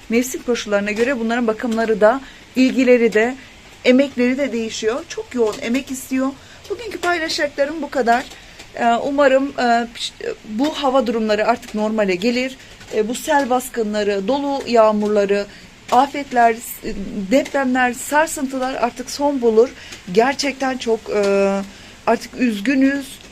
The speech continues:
e, çok yorgunuz. E, deprem bölgesindeki yaşayanlar olarak inanılmaz derecede fırtınalarla, e, yağmurlarla zaten sarsıntılar devam ediyor. Mücadele veriyoruz.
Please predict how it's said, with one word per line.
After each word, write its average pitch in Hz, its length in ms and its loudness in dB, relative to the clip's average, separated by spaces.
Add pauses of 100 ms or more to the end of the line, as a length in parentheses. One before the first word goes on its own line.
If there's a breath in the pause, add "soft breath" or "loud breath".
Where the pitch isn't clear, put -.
e, 196 240 2
çok 240 260 -4
yorgunuz. 240 720 4 (360 loud breath)
E, 208 240 0
deprem 277 400 2
bölgesindeki 214 560 -2
yaşayanlar 214 480 0
olarak 226 400 2 (420 loud breath)
inanılmaz 254 680 2
derecede 220 460 2 (540)
fırtınalarla, 214 920 -2 (240)
e, 190 60 -4 (720)
yağmurlarla 240 920 2 (120)
zaten 262 420 -2
sarsıntılar 220 720 -2
devam 220 320 2
ediyor. 220 260 -4
Mücadele 214 520 4
veriyoruz. 196 400 0